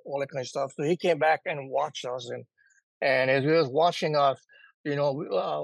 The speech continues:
you know, we were, we, we thought it was pretty good, you know,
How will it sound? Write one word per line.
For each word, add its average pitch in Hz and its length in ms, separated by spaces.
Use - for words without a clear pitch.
you 170 80
know, 160 320
we 170 160
were, 156 260
we, 381 60
we 403 260
thought 311 160
it 277 80
was 220 100
pretty 185 240
good, 147 380
you 151 80
know, 156 240